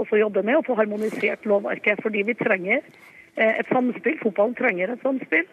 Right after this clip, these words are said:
med lovgivende myndigheter og med politi, påtale, makt, hele den tiden der.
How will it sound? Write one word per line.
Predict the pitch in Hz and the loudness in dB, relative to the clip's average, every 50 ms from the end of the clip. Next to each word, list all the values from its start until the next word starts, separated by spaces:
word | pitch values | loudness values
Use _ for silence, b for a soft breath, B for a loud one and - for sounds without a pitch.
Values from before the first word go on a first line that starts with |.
| _ - | _ 0
med | 240 220 220 208 208 214 226 220 - - 247 247 | 2 4 4 4 4 2 -2 -6 -10 -10 -6 0
lovgivende | 233 240 214 196 196 190 196 196 208 | 2 2 4 2 0 0 -2 -2 0
myndigheter | 208 202 196 190 196 190 190 - 233 302 339 | 0 0 2 2 2 2 4 2 2 2 2
og | - 220 196 190 | 2 0 0 0
med | 196 208 196 | 0 -2 -2
politi, | - 226 220 - 240 247 262 | -2 -4 -2 0 0 0 0
påtale, | - - 254 226 - 180 - - 240 247 226 B B B B B B B | 2 2 2 2 2 -4 -2 -2 -2 -4 -4 B B B B B B B
makt, | 233 247 294 - - - - | 0 0 0 0 -6 -4 0
hele | - 254 220 208 196 | 2 2 2 0 -2
den | 208 202 202 | -4 -4 -2
tiden | 202 208 208 202 208 208 | -4 -6 -6 -6 -4 0
der. | 214 208 220 | 0 0 0